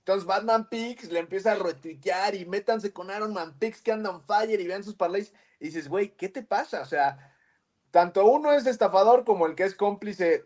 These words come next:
y, y, y, y lo patrocina, pues también, güey. O sea, entonces, pues cada vez se ven más cosas,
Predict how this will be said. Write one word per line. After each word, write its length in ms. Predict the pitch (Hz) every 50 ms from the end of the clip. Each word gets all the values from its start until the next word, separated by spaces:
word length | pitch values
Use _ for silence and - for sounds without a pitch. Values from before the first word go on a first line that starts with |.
| _ -
y, 140 | 139 139
y, 280 | 131 131 - - 139 135 127 - 135 131 135 135
y, 40 | 135
y 40 | 131
lo 160 | 135 127 -
patrocina, 540 | - 139 135 135 139 - - 165 175 185 180
pues 120 | - - -
también, 460 | - 120 127 131 139 147 147 135 131
güey. 140 | 131 113 95
O 20 | -
sea, 200 | - 120 117 120
entonces, 580 | 123 117 - 165 170 160 180 185 185 185 - _ _ _ _ _ _ _ _ _ _ _
pues 160 | - 139 143 139
cada 220 | 202 208 214 214
vez 120 | 220 208
se 80 | 208 202
ven 160 | 202 202 202
más 200 | 202 202 196 190
cosas, 360 | - 202 190 208 226 226 220